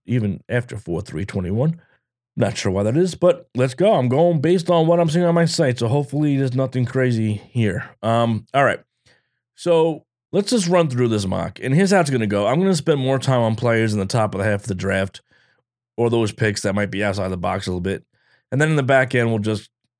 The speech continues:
run through them a little bit with some elaboration on certain selections. And I will, I will mispronounce names, and I don't care. So I apologize in advance for that. All right,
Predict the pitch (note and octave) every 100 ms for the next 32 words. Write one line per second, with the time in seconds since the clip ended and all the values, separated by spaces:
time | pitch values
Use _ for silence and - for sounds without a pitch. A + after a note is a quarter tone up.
0 | _ A2+ G#2 - G2+ G2 G2 G2 F#2+ G2
1 | G2+ - A2 G#2+ G#2 F#2 F#2 F#2 - F2
2 | - _ _ _ - F2+ E2 F#2+ F#2 G2
3 | E2+ E2+ F#2+ - B2+ B2 C#3 C3 B2 D#3+
4 | C#3+ F#2 F2 _ _ - G#2+ B2 D#3 B2
5 | G#2+ - _ _ _ _ _ G#2+ A#2 -
6 | G#2+ F#2+ G2+ F#2+ D#2+ - - _ _ -
7 | F2+ F2 E2+ _ _ _ _ _ - F2
8 | F2 - - _ _ - D#2 - _ _
9 | _ _ _ _ _ _ - G2+ G2 F2
10 | F2 E2 - - B1+ - G1+ G1+ _ _
11 | _ _ _ _ _ _ _ _ - E3
12 | F#2+